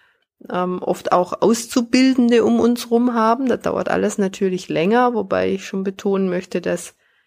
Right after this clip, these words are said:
immer ein erfahrener Tierarzt dabei ist und wir also nicht, nie, was vielleicht doch manchmal vermutet wird, wir lassen nicht üben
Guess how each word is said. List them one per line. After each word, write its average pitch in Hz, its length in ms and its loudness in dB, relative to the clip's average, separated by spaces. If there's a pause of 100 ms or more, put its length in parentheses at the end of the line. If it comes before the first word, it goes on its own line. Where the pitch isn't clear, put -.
(140)
immer 226 220 4
ein 190 140 0
erfahrener 175 640 0
Tierarzt - 560 -2
dabei 175 360 -2
ist 196 200 -6
und 180 200 -8
wir 175 280 -2 (880)
also 180 280 -2
nicht, 202 500 -2
nie, 220 500 2
was 180 280 -14
vielleicht 175 420 0
doch 202 80 0
manchmal 185 240 0
vermutet 175 480 -2
wird, 170 200 0
wir 170 80 4
lassen 165 340 2
nicht - 220 -6
üben 175 380 0